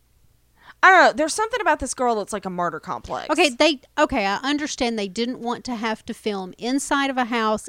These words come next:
Speaker 2: and outside of a set.
Speaker 1: Yeah.
Speaker 2: I understand the cutting
Speaker 1: But
Speaker 2: costs
Speaker 1: she
Speaker 2: that
Speaker 1: should
Speaker 2: way,
Speaker 1: have
Speaker 2: but that's
Speaker 1: come
Speaker 2: just
Speaker 1: to the door and met them on
Speaker 2: dumb
Speaker 1: the porch.
Speaker 2: for her
Speaker 1: Yeah.
Speaker 2: to be standing on the porch for them to, A, aggravate her, and B, attack her.
Speaker 1: Yeah.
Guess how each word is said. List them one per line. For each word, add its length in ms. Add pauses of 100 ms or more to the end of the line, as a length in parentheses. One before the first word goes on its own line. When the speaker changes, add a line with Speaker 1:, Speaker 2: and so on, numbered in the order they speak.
Speaker 2:
and 280
outside 500
of 100
a 60
set. 500 (140)
Speaker 1:
Yeah. 200 (420)
Speaker 2:
I 160
understand 580
the 220 (180)
cutting 320
Speaker 1:
But 80
Speaker 2:
costs 240
Speaker 1:
she 80
Speaker 2:
that 160
Speaker 1:
should 80
Speaker 2:
way, 140
Speaker 1:
have 420
Speaker 2:
but 160 (100)
that's 300
Speaker 1:
come 100
Speaker 2:
just 280
Speaker 1:
to 80
the 80
door 440
and 380
met 220
them 100
on 100
Speaker 2:
dumb 240
Speaker 1:
the 60
porch. 120
Speaker 2:
for 100 (100)
her 60
Speaker 1:
Yeah. 80
Speaker 2:
to 80
be 140
standing 720 (120)
on 280
the 80
porch 400
for 260
them 260
to, 300 (640)
A, 240
aggravate 600
her, 220
and 200
B, 160
attack 420
her. 300 (160)
Speaker 1:
Yeah. 140